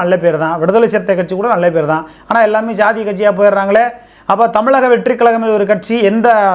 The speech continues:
கொள்கையின் அடிப்படையில இருக்கு, எந்த கோட்பாடின் அடிப்படையில இருக்கு, திராவிட சித்தாந்தத்தை இதுவரையிலும் விளக்கியிருக்காரா? தமிழ் தேசிய சித்தாந்தத்தை இதுவரையிலும் விளக்கியிருக்காரா? ஒண்ணுமே இல்லை. அவர் பல் விளக்குறதோட அவ்வளவு வேலை முடிஞ்சு போச்சு போல இருக்கு. வேற எதை விளக்க போறாரு?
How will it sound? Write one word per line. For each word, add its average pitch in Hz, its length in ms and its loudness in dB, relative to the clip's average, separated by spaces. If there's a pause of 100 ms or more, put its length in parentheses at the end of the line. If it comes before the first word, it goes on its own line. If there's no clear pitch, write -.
(180)
கொள்கையின் 247 380 2
அடிப்படையில 202 420 0
இருக்கு, 185 160 -2 (100)
எந்த 220 140 0 (120)
கோட்பாடின் 233 500 0
அடிப்படையில 185 400 -2
இருக்கு, 190 180 -2 (420)
திராவிட 240 320 2 (100)
சித்தாந்தத்தை 233 600 -2
இதுவரையிலும் 214 540 0
விளக்கியிருக்காரா? 202 520 0 (400)
தமிழ் 240 220 0
தேசிய 247 340 2
சித்தாந்தத்தை 214 540 -2
இதுவரையிலும் 220 340 -2
விளக்கியிருக்காரா? 190 520 0 (640)
ஒண்ணுமே 202 320 0
இல்லை. 147 140 -6 (220)
அவர் 180 200 2
பல் 180 180 0
விளக்குறதோட 214 420 0
அவ்வளவு 214 200 2
வேலை 214 140 4
முடிஞ்சு 196 200 -6
போச்சு 180 180 -6
போல 175 100 0
இருக்கு. 156 200 0
வேற 202 80 4 (100)
எதை 226 120 -2
விளக்க 202 240 0
போறாரு? 165 260 0